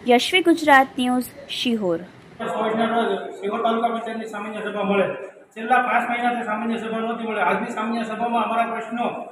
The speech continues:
Speaker 2: જે હતા કે તાલુકા પંચાયત અંદર ભ્રષ્ટાચારમાં ખડબ-,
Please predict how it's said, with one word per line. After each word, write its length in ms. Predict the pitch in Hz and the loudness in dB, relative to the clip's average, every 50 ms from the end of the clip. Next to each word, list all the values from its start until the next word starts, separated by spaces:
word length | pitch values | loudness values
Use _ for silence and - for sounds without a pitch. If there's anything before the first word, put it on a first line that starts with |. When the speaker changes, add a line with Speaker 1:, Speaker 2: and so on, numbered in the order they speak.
| - - - - - | -18 -20 -20 -10 -4
Speaker 2:
જે 80 | 202 | 0
હતા 340 | 214 214 220 220 262 - - - - - - - - | 2 2 6 8 8 8 8 6 2 -2 -4 -6 -6
કે 100 | - 214 | -8 -6
તાલુકા 380 | - - 220 233 233 254 254 247 | -2 0 2 2 4 4 4 4
પંચાયત 340 | 247 240 240 247 240 247 247 | 4 2 0 0 0 0 0
અંદર 180 | 247 240 202 180 | 0 0 0 0
ભ્રષ્ટાચારમાં 540 | 196 190 - 247 240 240 233 240 240 226 | -2 -2 -2 -2 -2 -2 -2 0 -2 -2
ખડબ-, 320 | - 233 233 240 269 269 | 0 0 4 4 4 4